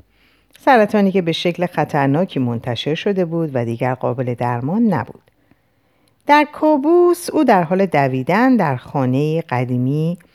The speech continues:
و رو به زوال با پنجره‌های شکسته، کفپوش‌های خرد شده و سقف در حال چکه است و هیولایی شبیه فرانکشتاین او را تعقیب می‌کند.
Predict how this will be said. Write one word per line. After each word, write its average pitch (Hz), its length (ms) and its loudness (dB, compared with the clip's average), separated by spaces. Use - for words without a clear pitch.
و 127 140 0
رو 120 160 -4
به 127 100 -2
زوال 131 520 -2
با 147 140 -4
پنجره‌های 120 800 -6
شکسته، 185 840 -4
کفپوش‌های 196 680 0
خرد 160 300 -2
شده 143 540 0
و 123 140 -4
سقف 202 480 -4
در 127 280 -2
حال 120 240 -6
چکه - 420 -10
است - 320 -16
و 247 100 4
هیولایی 175 600 4
شبیه 143 760 0
فرانکشتاین 226 1080 2
او 160 180 -4
را 156 120 0
تعقیب 123 520 -6
می‌کند. - 460 -12